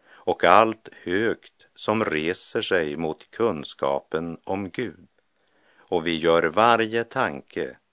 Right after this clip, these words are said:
till en lydig fånge hos Kristus. Kampen för vår frälsning, den har Kristus allena utkämpat och vunnit. Frälsningen,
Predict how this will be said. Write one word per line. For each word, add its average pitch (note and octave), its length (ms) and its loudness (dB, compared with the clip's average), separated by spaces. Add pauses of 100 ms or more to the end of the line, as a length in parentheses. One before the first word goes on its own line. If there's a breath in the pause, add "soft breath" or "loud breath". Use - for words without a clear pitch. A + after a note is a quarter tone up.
(260)
till E2+ 200 -2
en D#2+ 220 0
lydig D2 520 -6
fånge C#2+ 680 -4 (160)
hos - 320 -8
Kristus. - 920 -8 (1300 soft breath)
Kampen F#2 880 2
för A#2 160 0
vår D2+ 340 -2
frälsning, A2+ 880 -4 (500)
den A#2 220 2
har F#2+ 220 2
Kristus - 720 -6
allena D#2+ 480 2
utkämpat - 1040 -8
och A2 200 -4
vunnit. F2+ 600 -6 (920 soft breath)
Frälsningen, F2 920 -2